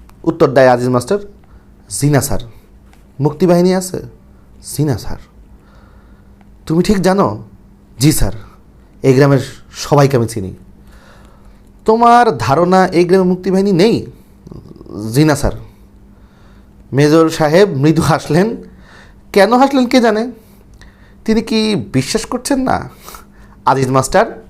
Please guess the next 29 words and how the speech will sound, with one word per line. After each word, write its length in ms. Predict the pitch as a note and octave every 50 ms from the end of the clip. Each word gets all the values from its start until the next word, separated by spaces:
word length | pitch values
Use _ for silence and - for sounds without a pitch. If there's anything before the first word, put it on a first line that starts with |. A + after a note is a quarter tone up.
| - - - -
আবার 220 | B2+ C3 C3 A#2+
বললেন, 400 | A2+ A2+ A2+ G#2+ G#2 G2 G2 G#2 - - - - - - - - - - - - -
"মুক্তিবাহিনী 580 | B2 C#3+ G3+ G3+ - G#3+ F#3 E3+ D3 D3+ E3+ F3+
নাই 220 | C3 B2 B2+ C#3+
স্যার, 200 | C#3 - G2+ D2 - - - - - - - - - - - - - - - - - - - - -
শেখ 300 | - - - G#3+ G#3+ A3
মুজিবের 320 | A3+ A3+ G3 A3 A3+ G3
লোকজন 360 | F3+ D#3+ D#3+ C#3+ C3 C3 B2+
আছে 200 | G#2 F#2 - -
স্যার।" 200 | - - - - - - - - - - - - - - - - - - - - - - - - - - - - - - - - - - - - -
মানে 280 | - - C#3+ C3+ - -
শেখ 220 | - F#3+ F#3 G3
মুজিব 160 | F#3+ E3 D#3
তখন 220 | D#3+ E3 D#3+ F#3 F3+
তো 80 | G3+
হচ্ছে, 440 | F#3+ - - F#3+ F3+ D#3+ C3+ A#2+ - -
শেখ 200 | - E3 D3 C#3+
মুজিব 160 | E3 D3 C#3
basically 240 | C#3+ C#3+ C3 D3+ - -
আওয়ামী 240 | C#3 D3+ D3+ D#3
লীগের 200 | D3+ D3 C3+ C#3
লোকজন, 360 | C3+ B2 A#2+ G#2+ A2 C3 D3+ -
আওয়ামী 220 | - D#3 D#3 D#3+
লীগ 140 | D#3+ D#3 D3+
তখন 180 | E3 D3 D3+
তো 80 | C#3 D#3+
একমাত্র 420 | - F3 - F3+ D#3+ C#3+ C#3+ C#3+
দল 200 | B2 A#2+ G#2+ F#2+
actually। 360 | F2 E2 - - C3+ C#3+ G#3+